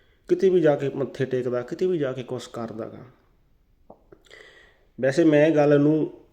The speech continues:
ਪ੍ਰੈਫਰ ਨਹੀਂ ਕਰਦਾ ਗਾ। ਮੈਂ ਇਹ ਗੱਲ ਨੂੰ ਮੰਨਦਾ ਕਿ ਕਿੱਡੀ ਵੱਡੀ ਮਰਜ਼ੀ ਮੁਸੀਬਤ ਆ, ਉਸ ਦੇ ਕਾਰਨ ਤੁਸੀਂ ਖੁਦ ਹੀ ਹੁੰਦੇ ਆ।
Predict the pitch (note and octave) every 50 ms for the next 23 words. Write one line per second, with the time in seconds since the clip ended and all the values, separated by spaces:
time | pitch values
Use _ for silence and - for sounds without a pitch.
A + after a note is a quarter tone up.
0 | _ _ _ _ _ _ _ _ - - B2+ B2+ B2 - D3+ D#3 E3 F3+ F3+ F3
1 | E3 C#3+ C3 B2 A#2+ B2+ B2+ B2+ C3+ C#3+ D3+ D3 - _ _ _ _ _ _ -
2 | B2 B2 C3+ D3 E3+ F3 E3 E3 D#3+ D#3+ D#3 D#3+ D#3+ D#3+ D3+ C#3 C3 C3 C3 C#3
3 | C#3 C#3 D3 D#3 D3+ D3+ - - _ _ _ _ - - A#2 A2+ A2+ A#2+ - G3+
4 | G3+ G3 F#3 D#3+ D3+ D#3 D#3 D3+ D3+ C#3+ C3+ B2 A2+ A2+ B2 D#3+ E3+ F3 D#3+ E3
5 | - C#3+ C#3+ D3+ C#3+ - C3 B2 C#3 - - _ _ _ _ _ _ _ _ _
6 | _ _ _ _ _ _ _ _ _ _ - D#3 D3 D#3 F#3 F3+ F3+ D#3 C3+ C3
7 | C3 C#3 C#3 C3+ - - D#3+ D#3+ D#3+ - - D3+ D#3 D#3+ F3 E3+ C#3 A#2+ A#2 A2
8 | G#2 G#2 G#2